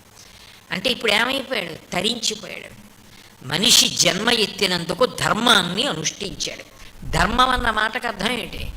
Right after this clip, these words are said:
ఈశ్వరుడు ఏది చెప్పాడో అట్లా బ్రతకడాన్ని ధర్మం అంటారు. మరి ఎందుకు బ్రతకలేడు నాబోటిగాడు? ఎందుకు పాపం చేస్తున్నాడు అంటే, పాపమునకు ఒక లక్షణం ఉంటుంది.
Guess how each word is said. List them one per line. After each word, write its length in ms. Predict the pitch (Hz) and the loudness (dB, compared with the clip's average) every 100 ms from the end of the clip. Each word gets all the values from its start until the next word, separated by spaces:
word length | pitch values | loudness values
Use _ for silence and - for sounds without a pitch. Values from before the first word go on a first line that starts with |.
| - - - - | -10 -4 0 0
ఈశ్వరుడు 760 | 160 214 240 - - 262 233 196 | 2 4 6 6 4 4 4 2
ఏది 200 | 208 220 | 2 2
చెప్పాడో 580 | 202 202 - 196 180 196 | 2 0 0 0 2 4
అట్లా 420 | 254 - - 196 | 4 2 -2 -2
బ్రతకడాన్ని 840 | - 147 156 214 214 190 160 170 | 0 -2 0 2 4 4 2 -2
ధర్మం 400 | 208 - 156 175 | -6 -4 -4 -4
అంటారు. 380 | 160 147 - - - - - | -6 -10 -16 -18 -20 -20 -2
మరి 120 | 226 233 | 4 4
ఎందుకు 280 | 247 269 | 2 -2
బ్రతకలేడు 600 | 262 240 233 262 254 220 | 0 0 0 0 0 0
నాబోటిగాడు? 720 | 208 202 214 240 226 196 123 - - - - - - 220 | 2 2 4 2 2 -2 -2 -10 -16 -20 -20 -20 -6 -4
ఎందుకు 240 | 240 285 | -2 -2
పాపం 480 | 262 240 254 277 262 | 2 2 2 -2 0
చేస్తున్నాడు 460 | 233 - 208 160 123 - - - | 0 0 -4 -6 -10 -16 -12 -10
అంటే, 460 | 220 285 285 285 - - - - - | 0 0 0 -2 -12 -14 -16 -14 -8
పాపమునకు 720 | 160 220 294 311 294 254 254 | 0 4 4 4 2 0 -2
ఒక 140 | 302 285 | -4 -2
లక్షణం 600 | 196 185 - - 285 240 | -2 -2 2 2 2 0
ఉంటుంది. 320 | 196 202 - | -4 -10 -12